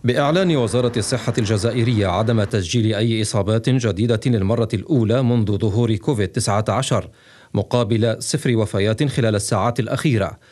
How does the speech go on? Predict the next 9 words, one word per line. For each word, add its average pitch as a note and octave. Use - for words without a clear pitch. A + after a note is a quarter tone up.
تكون A2+
الجزائر A2
قد C#3
انفردت D#3
بإنجاز A2+
صحي A#2
مبشر B2+
بنهاية A2
وشيكة A2